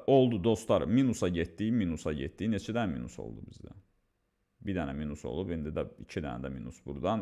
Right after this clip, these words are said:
Üç dənə minusumuz olub, dostlar. İtkimiz var, ə, itki ilə üzləşmişik. Ə, heç bir problemi yoxdur. Burada biz, ə, başqa bir valyuta seçəcəyik. Hələ ki, bu özünə gəlsin. Görək.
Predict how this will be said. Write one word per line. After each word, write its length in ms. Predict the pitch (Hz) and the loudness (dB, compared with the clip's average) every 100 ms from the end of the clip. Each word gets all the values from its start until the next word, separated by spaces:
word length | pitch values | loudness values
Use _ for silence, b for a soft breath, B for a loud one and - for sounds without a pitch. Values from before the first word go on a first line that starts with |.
| 87 | -2
Üç 80 | - | -4
dənə 160 | 73 69 | -4 -2
minusumuz 480 | 76 62 - 69 64 | -4 -6 -6 -6 -2
olub, 320 | 67 95 90 | 0 0 -2
dostlar. 480 | 71 - 110 123 B B B B | -4 2 4 4 B B B B
İtkimiz 480 | 113 - 110 107 67 | -4 0 2 2 2
var, 240 | 76 110 117 - | 4 6 4 0
ə, 220 | 85 73 - | 0 0 -4
itki 240 | - - | -8 -2
ilə 220 | 113 92 - | 0 0 0
üzləşmişik. 880 | 107 98 92 - 95 92 120 147 B B B - | -2 4 4 4 0 4 4 4 B B B 0
Ə, 160 | 62 58 | 2 4
heç 240 | 135 - | 2 2
bir 160 | 113 95 | 0 2
problemi 480 | 98 92 85 85 82 | 4 4 4 2 4
yoxdur. 400 | 107 120 120 156 107 | 4 4 2 -4 -2
Burada 240 | 92 113 120 | 2 2 2
biz, 300 | 95 123 - - | 0 0 -8 -2
ə, 400 | 78 67 67 - | 0 2 0 0
başqa 320 | 90 - 117 | -2 0 -2
bir 240 | 120 85 | -2 -4
valyuta 400 | 71 71 76 - | -2 -4 -2 -6
seçəcəyik. 560 | 80 - 87 62 65 53 95 | -8 -8 -8 -8 -6 -2 0
Hələ 160 | 101 | 2
ki, 240 | 92 123 127 - - | 2 0 -2 -4 -6
bu 200 | 101 - 90 | -4 -2 -4
özünə 320 | 82 87 85 | -2 -2 0
gəlsin. 640 | 78 67 73 - 62 76 - | 0 0 -2 -6 -8 -8 -4
Görək. 400 | 76 85 82 - | 0 2 2 -2